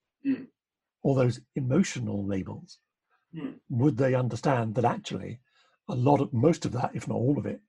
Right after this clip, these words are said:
Speaker 2: comes either from reactions through the spine or through the, the limbic system, which they can actually influence themselves,
Speaker 1: Mm.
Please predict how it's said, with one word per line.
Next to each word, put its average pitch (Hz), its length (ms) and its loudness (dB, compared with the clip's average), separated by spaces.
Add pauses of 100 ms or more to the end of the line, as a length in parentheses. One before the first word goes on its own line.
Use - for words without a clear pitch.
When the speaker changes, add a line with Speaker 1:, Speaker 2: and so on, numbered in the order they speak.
(120)
Speaker 2:
comes 117 400 -4 (180)
either 147 340 4
from 120 340 -2 (460)
reactions 127 640 -2
through - 380 -6
the 98 80 -8
spine 110 500 -4 (200)
or 131 220 2
through 123 220 -4
the, 113 200 0 (320)
the 143 80 -2
limbic 123 360 0
system, - 420 -12 (1300)
which 165 280 2
they 156 180 4
can 156 140 0
actually 151 320 -4
influence 156 420 -4
themselves, 139 600 -6 (400)
Speaker 1:
Mm. 262 340 -2